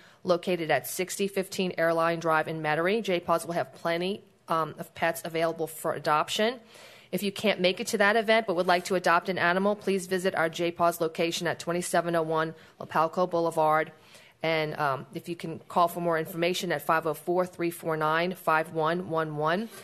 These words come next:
I'd also like to give a special thanks to our J paz Director, Michelle Brignac, who has been in Florida.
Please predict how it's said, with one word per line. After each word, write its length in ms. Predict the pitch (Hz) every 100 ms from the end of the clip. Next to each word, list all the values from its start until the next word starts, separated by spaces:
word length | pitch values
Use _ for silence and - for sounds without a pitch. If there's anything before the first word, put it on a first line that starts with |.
| - -
I'd 80 | 185
also 260 | 185 196 190
like 360 | 180 180 -
to 100 | -
give 180 | 196 175
a 60 | 170
special 680 | - 190 196 - 196 180 -
thanks 260 | 185 196 -
to 60 |
our 100 | 180
J 180 | 165 180
paz 500 | 185 170 165 160 - - - - -
Director, 340 | 180 170 180
Michelle 340 | 170 - 165
Brignac, 400 | 156 160 185 190
who 120 | - 180
has 120 | 160
been 140 | 180
in 100 | 165
Florida. 560 | 160 - 165 170 196 247